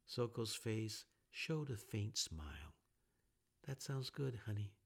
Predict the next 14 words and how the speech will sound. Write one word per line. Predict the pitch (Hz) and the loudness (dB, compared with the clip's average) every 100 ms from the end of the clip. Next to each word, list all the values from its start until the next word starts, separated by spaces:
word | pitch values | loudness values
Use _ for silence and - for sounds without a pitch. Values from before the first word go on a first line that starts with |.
| _ _ _ _ _ _ _ | _ _ _ _ _ _ _
Thank | - 143 127 - | 0 2 0 -2
you | 120 113 117 | -2 -2 -6
for | - - | -6 -2
working | 110 113 107 107 | 0 0 -2 -2
so | - 110 | 0 -2
hard | 110 117 101 98 - _ _ _ _ | -2 0 0 -2 -8 _ _ _ _
to | - | 0
give | 110 107 | 4 4
us | 98 92 | 2 -2
a | |
better | 80 85 80 | 0 -2 -2
life." | 76 80 - - _ _ _ _ _ _ _ _ _ _ _ _ _ _ _ _ _ - | -4 -8 -12 -20 _ _ _ _ _ _ _ _ _ _ _ _ _ _ _ _ _ 0
Miguel | 117 143 165 160 | 4 6 6 4
tried | - 147 139 131 | 2 2 4 2